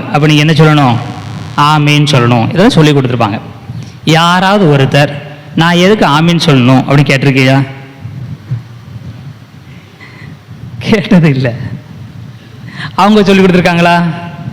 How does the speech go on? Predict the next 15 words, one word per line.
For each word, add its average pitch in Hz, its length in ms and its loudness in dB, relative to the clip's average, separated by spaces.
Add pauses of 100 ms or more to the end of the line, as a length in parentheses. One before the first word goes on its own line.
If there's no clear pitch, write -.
(760)
"எதுக்கு 180 240 4
ஆமீன் 165 220 2
சொல்லணும்னு" 151 280 4
சொல்லி 139 120 4
கொடுத்ததில்ல. 117 360 -2 (220)
போக 165 240 2
போக 175 160 2
நம்ம 147 180 2
கத்துக்கிறோம். 117 400 -4 (1200)
அப்ப 240 180 0 (120)
என்ன 262 240 2
அப்படின்னா, 165 320 0 (360)
இது 220 180 4
வந்து 277 180 2
ப்ரொசீஜர். 185 480 4